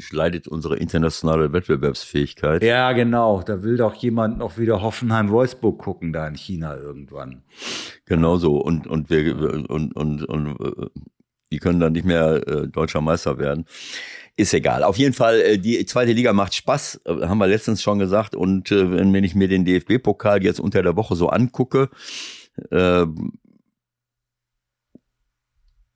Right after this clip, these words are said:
Speaker 1: die letzten, wie viele Vereine waren das? Zweiunddreißig waren es, ne? Zweiunddreißig Mannschaften. Von diesen zweiunddreißig Mannschaften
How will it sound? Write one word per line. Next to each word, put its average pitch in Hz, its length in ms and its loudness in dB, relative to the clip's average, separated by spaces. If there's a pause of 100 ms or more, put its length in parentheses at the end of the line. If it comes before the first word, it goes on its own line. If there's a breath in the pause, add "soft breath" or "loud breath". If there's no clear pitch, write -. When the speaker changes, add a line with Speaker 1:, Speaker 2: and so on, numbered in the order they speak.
(200)
Speaker 1:
die 82 100 0
letzten, 101 680 2 (2000)
wie 85 160 -6
viele 98 180 0
Vereine 87 420 -2
waren 104 140 0
das? 76 200 -2
Zweiunddreißig 104 640 0
waren 71 240 -2
es, - 160 -8
ne? 113 180 0 (1900 soft breath)
Zweiunddreißig 107 640 0
Mannschaften. 95 500 2
Von 87 180 0
diesen 113 260 4
zweiunddreißig 107 760 0
Mannschaften 107 800 0